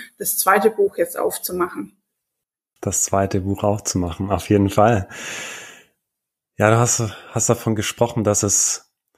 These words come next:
Speaker 2: darum geht, auch selber, ja, den, den Arsch hochzukriegen, also dass eine gewisse Selbstverantwortung auch
Speaker 1: Ja.
Speaker 2: dazugehört, ne? Also es gibt da gewisse Impulse,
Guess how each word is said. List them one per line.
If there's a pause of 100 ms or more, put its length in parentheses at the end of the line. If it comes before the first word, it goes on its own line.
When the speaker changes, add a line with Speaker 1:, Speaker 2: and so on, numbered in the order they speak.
(280)
Speaker 2:
darum
geht,
auch
selber,
ja,
den, (160)
den
Arsch
hochzukriegen,
also
dass
eine
gewisse (260)
Selbstverantwortung (180)
auch
Speaker 1:
Ja.
Speaker 2:
dazugehört, (380)
ne?
Also
es
gibt
da
gewisse (440)
Impulse,